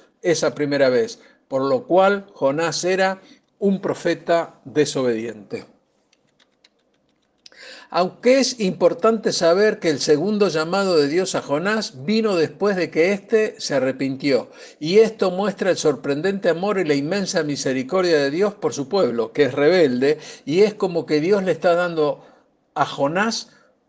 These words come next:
un nuevo inicio. Y hermano,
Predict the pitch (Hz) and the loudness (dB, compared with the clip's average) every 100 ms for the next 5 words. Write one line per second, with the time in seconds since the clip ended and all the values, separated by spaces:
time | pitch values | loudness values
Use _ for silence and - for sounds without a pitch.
0 | _ - 226 202 180 185 160 135 120 123 | _ 2 2 2 0 0 0 -2 -4 -6
1 | - 120 104 _ _ _ _ _ _ 147 | -8 -8 -10 _ _ _ _ _ _ -4
2 | 151 175 170 127 - | -2 0 0 -2 -6